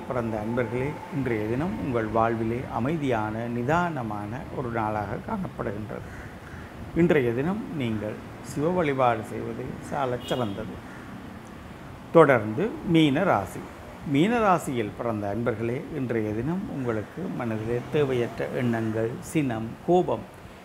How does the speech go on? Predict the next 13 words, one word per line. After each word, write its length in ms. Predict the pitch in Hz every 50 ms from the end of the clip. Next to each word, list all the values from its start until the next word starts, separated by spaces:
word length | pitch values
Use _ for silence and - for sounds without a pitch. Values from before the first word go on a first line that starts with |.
| - -
என்பன 360 | 180 139 131 117 117 110 117 135 170 - -
ஏற்படக்கூடும். 840 | 165 131 117 110 - - 107 107 113 - - 180 170 139 113 95 - - - - - - - - - - - - - - - - - - - - - - - - - - - - - - - - - - -
இருந்தாலும் 640 | 123 127 127 120 123 120 117 113 117 143 180 - -
இன்றைய 340 | 165 127 107 110 110 107 104
தினம் 320 | 110 120 135 160 175 175
நீங்கள் 320 | 151 123 110 107 101 107 113 - -
அமைதி 320 | 120 120 127 151 170 156
காத்து, 460 | 123 107 104 101 - - - 147 190 - - - - - - - - - -
அமைதியை 600 | - 110 117 135 143 143 143 139 135 139 151 185 190 - -
நிலைநாட்ட 640 | 143 127 123 127 123 117 107 110 113 - - 117
வேண்டியது 540 | 107 110 110 104 107 - 107 107 117 151 180 185 - 320
உங்களுடைய 520 | 170 127 127 120 113 107 104 104 110 110 110 - -
பொறுப்பாக, 580 | 135 131 135 123 - - 180 - - - 120